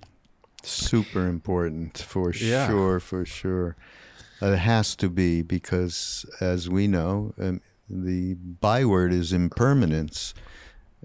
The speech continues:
Speaker 1: And that,
Speaker 2: <laughs>
Speaker 1: and it's not a bad word. It's a good word. You know, just think of, you know, uh, when you get ill, and maybe, you know, I don't mean devastating ill, but even a headache, you can sit with it and know it is not going to stay the same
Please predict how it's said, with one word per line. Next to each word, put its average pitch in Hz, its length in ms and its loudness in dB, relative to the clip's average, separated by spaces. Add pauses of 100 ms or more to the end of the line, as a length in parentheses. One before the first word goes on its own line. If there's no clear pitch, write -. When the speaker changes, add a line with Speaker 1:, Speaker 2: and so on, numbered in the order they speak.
Speaker 1:
And 90 220 0
that, 98 180 0
Speaker 2:
<laughs> - 200 2
Speaker 1:
and 101 280 2
it's - 180 -2
not 127 220 4
a 127 60 6
bad 117 460 2
word. 107 500 4
It's 92 220 0
a 95 40 2
good 127 400 2
word. 82 440 0
You 92 100 0
know, 90 120 2
just - 340 -4
think 120 400 0
of, 95 360 0
you 104 100 4
know, 87 560 0
uh, - 280 -6 (300)
when 98 140 2
you 92 100 4
get 95 260 0 (160)
ill, 92 440 4
and 90 160 2
maybe, 92 220 0 (120)
you - 80 -8
know, 87 200 -4 (120)
I 92 80 -2
don't 92 220 -2
mean 90 320 2 (260)
devastating 92 680 2
ill, 87 180 -2
but 107 240 -6
even 117 220 2
a 107 60 2
headache, 110 540 2 (520)
you 110 120 4
can 101 140 2
sit 190 300 2
with 95 220 0
it 98 140 2
and 98 160 4
know 104 340 4
it 104 160 2
is 87 220 0
not 107 520 2
going 101 280 2
to - 120 -6
stay 85 400 0
the 85 160 -4
same 85 520 -2